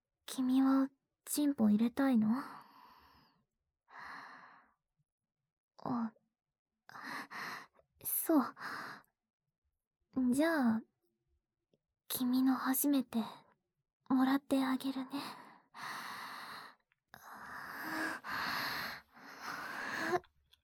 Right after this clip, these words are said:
うん、うん。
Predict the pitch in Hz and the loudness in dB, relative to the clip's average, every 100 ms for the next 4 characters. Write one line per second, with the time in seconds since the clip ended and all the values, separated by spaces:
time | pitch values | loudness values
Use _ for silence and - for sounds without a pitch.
0 | _ _ _ _ _ - - - - - | _ _ _ _ _ -20 -8 -2 -2 -2
1 | - - - - - - _ _ - - | -2 0 0 0 -2 -4 _ _ -16 -12
2 | - - - | -8 -4 0